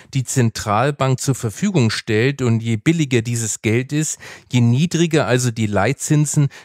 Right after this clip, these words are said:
desto mehr Spielraum haben dann wiederum die Geschäftsbanken, dieses Geld in erster Linie als Kredite in den Wirtschaftskreislauf zu geben. Umso mehr und umso günstiger Zentralbankgeld sie erhalten, desto günstiger können sie es weitergeben.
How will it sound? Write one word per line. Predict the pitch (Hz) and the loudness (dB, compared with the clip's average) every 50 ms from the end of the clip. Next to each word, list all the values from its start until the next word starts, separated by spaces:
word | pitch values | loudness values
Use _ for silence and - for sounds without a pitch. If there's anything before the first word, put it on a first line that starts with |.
| _ - | _ -4
desto | 123 117 - - 127 117 | -2 -2 0 0 0 0
mehr | 110 110 107 101 | 2 2 2 0
Spielraum | - - - - - 131 151 175 160 151 127 127 123 123 135 147 156 143 113 117 | -2 -4 -8 -8 -6 -4 -2 -2 -2 -2 -2 -2 -2 0 2 2 2 0 0 0
haben | 113 117 131 143 156 135 123 - | 0 2 2 2 2 0 0 2
dann | 123 127 131 127 117 | 2 2 2 2 2
wiederum | 139 170 160 180 139 120 127 127 123 | 0 2 2 2 2 2 2 2 2
die | 113 113 - | 0 -4 -6
Geschäftsbanken, | - 110 101 - - 151 156 - - - - - - 135 143 151 - - 139 123 | -4 -4 -2 0 0 -2 -2 -2 -4 -12 -6 -2 0 0 0 0 0 0 0 0
dieses | 117 113 98 104 98 - - - | -2 -4 -8 -6 -8 -8 -6 -2
Geld | 117 110 117 143 170 - - | -2 0 0 0 -2 -4 -4
in | - 123 110 | -2 -2 0
erster | 104 127 127 - - 131 113 | 0 0 -2 -2 -2 -4 -2
Linie | 113 147 175 196 175 127 110 | 0 2 2 2 4 2 2
als | 110 107 - - | 0 -2 -4 -6
Kredite | - - 117 110 - 127 - - 147 151 156 151 156 - - - - - - | -6 -6 -4 -2 -2 -4 -4 -2 -2 -2 -2 -2 -6 -10 -14 -18 -16 -6 0
in | 143 147 160 | 2 2 4
den | 151 139 127 120 | 4 4 2 2
Wirtschaftskreislauf | 131 135 - 151 147 131 - - - - 117 113 117 117 - 120 110 110 110 - | 2 0 2 2 0 0 0 -4 -8 -2 0 0 0 0 0 -2 -2 -2 -2 -4
zu | - - 117 | -6 -6 -4
geben. | 113 151 165 143 107 87 82 - _ _ _ - - - - - - - _ _ | -2 0 0 2 0 -2 -4 -6 _ _ _ -20 -20 -20 -20 -20 -20 -20 _ _
Umso | - - 143 151 143 127 127 127 | -2 2 4 4 4 4 2 2
mehr | 113 107 107 107 110 110 113 131 156 175 190 185 - _ - | 2 4 4 4 2 2 2 4 4 4 2 2 0 _ 0
und | 156 151 147 135 - - - | 2 4 4 4 2 -2 -2
umso | - 147 156 139 - 131 110 | 0 2 2 2 2 -2 -2
günstiger | - 147 180 202 - - 185 175 147 135 117 | 0 2 2 2 0 -2 -4 0 0 0 -2
Zentralbankgeld | - - 135 120 110 - - 117 120 156 180 165 - 147 135 123 - - 135 131 - | 0 0 0 0 0 -2 -2 -2 0 0 0 0 0 0 0 0 0 0 -2 -2 -2
sie | - - 120 | -4 -2 0
erhalten, | 110 104 101 135 185 226 190 151 123 | 0 2 2 2 2 2 0 0 -2
desto | 127 117 - - 123 | -2 -2 -2 -4 -6
günstiger | 113 - 180 202 202 - - - 160 143 147 135 | -2 2 2 2 2 0 -2 -4 -2 0 0 -2
können | - - 151 156 156 139 | 0 2 2 2 2 2
sie | 143 143 | 2 0
es | 131 - 151 | -2 0 0
weitergeben. | 165 202 - - 143 123 - 110 107 104 95 101 | 0 0 2 0 -2 -4 -4 -6 -6 -4 -2 -4